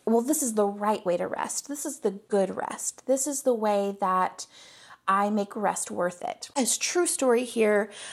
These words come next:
Last week, I think any overworker <laughs> knows this moment where you've been working too much and then you have a day off that you intend to use to feel, to rest or to do something fun, and your body shuts down,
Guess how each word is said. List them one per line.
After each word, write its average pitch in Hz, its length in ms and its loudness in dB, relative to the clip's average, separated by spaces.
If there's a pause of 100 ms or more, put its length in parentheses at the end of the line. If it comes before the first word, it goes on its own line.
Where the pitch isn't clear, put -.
(180)
Last 214 480 2
week, 233 560 -6
I 240 100 2
think 320 200 0
any 262 240 2
overworker 220 1200 2 (280)
<laughs> - 260 -20
knows 208 500 2
this 208 240 0
moment 196 460 -2 (400)
where 214 260 4
you've 220 340 -2
been 254 360 2
working 208 340 0
too 226 180 -2
much - 560 -4 (540)
and 226 120 4
then 226 120 2
you 226 140 2
have 220 280 2
a 262 80 4
day 214 260 2
off 175 500 -2
that - 120 -2
you 220 100 2
intend 214 420 -2
to - 120 -8
use 196 540 -2
to - 160 -10
feel, 196 440 0
to - 120 -4
rest 180 440 2
or 185 60 -4
to 190 100 -8
do 196 140 -6
something 190 280 -4
fun, 190 480 -4 (720)
and 226 160 2
your 214 120 2
body 196 420 2
shuts - 540 -4
down, - 340 -6